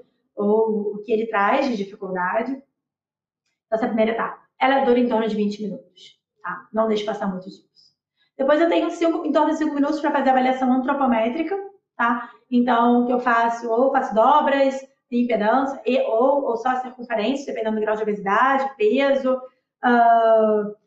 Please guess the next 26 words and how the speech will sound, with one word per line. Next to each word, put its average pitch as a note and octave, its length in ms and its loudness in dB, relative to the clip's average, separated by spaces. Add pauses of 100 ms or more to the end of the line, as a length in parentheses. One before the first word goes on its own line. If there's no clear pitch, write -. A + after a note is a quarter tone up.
(200)
e C4+ 100 -4
aí D4 180 2
eu E4 80 4
passo D#4+ 240 0
uma D4+ 140 0
terceira D4+ 400 -4
etapa F4 240 -4
de - 100 -6
consulta, C4 540 -6
que D4+ 120 -8
é C4+ 200 -2
do G#3+ 80 -8
diagnóstico B3+ 880 0
nutricional. A#3+ 720 -8 (1080)
Eu - 100 -6
já A#3+ 100 -4
falei - 220 -4
isso B3 180 -10
duzentas B3 420 -6
vezes, A#3 300 -8
vocês A#3+ 200 -18
não A#3 100 -4
devem A#3+ 180 2
mais A#3+ 180 2
me A#3+ 80 2
aguentar. A#3+ 720 0